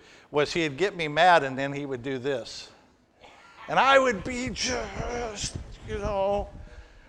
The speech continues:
I wanted to, and my dad kept saying, saying, "Son, you better quit,"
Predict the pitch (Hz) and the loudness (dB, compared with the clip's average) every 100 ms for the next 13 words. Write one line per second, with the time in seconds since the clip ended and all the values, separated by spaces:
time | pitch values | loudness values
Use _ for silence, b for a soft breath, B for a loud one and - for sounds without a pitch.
0 | b - _ - 240 233 214 220 202 180 | b -20 _ 0 6 6 6 4 2 0
1 | 285 180 165 156 147 135 165 175 165 147 | -4 -2 0 2 2 4 4 4 2 0
2 | - 143 120 131 _ b b b b _ | 0 -4 -4 -10 _ b b b b _
3 | _ _ _ - 123 110 - 139 190 151 | _ _ _ -8 -6 -6 -2 -2 -2 0
4 | 127 113 - 208 254 226 | 0 0 -2 0 0 -2